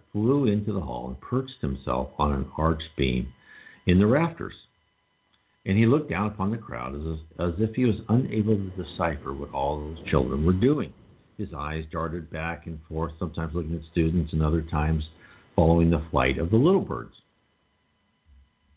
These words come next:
So the teacher, seeing a problem to be solved, told the other students to leave with her, and she wanted the younger students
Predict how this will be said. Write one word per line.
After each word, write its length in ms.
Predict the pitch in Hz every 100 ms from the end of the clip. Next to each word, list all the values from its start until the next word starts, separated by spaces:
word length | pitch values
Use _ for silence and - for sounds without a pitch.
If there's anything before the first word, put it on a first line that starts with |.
| _ _
So 260 | - 101 - - _ _
the 80 | 92
teacher, 560 | 87 185 185 - 95 - _ _ _ - -
seeing 280 | 135 147 127
a 40 |
problem 600 | - - 110 123 127 123 -
to 80 | 101
be 280 | 95 85 -
solved, 480 | 123 120 57 60 92 - _ _ _ _ _ _ _ -
told 260 | 135 165
the 80 | 110
other 180 | 92 80 -
students 380 | 65 - 104 -
to 60 | 110
leave 260 | 117 165
with 100 | 170
her, 240 | 87 55 - - _ _
and 100 | 95 -
she 100 | 120
wanted 320 | 113 151 160
the 80 | 127
younger 380 | 104 135 170 101
students 340 | - 60 -